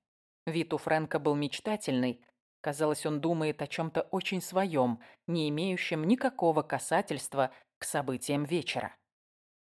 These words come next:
Разок вынул адресную книжку и несколько раз перелистнул ее странички. Первой нарушила молчание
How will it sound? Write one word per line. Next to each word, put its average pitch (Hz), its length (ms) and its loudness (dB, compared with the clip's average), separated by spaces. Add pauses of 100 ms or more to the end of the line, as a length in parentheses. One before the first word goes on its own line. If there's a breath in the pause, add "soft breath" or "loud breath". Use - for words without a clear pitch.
(180)
Разок 190 400 2
вынул 254 440 6
адресную 170 560 0
книжку 247 640 2 (400)
и 156 100 -2
несколько 220 580 2
раз 196 200 4
перелистнул 180 600 2
ее 165 280 0
странички. 165 720 -2 (880)
Первой 269 360 4
нарушила 151 500 2
молчание 196 720 2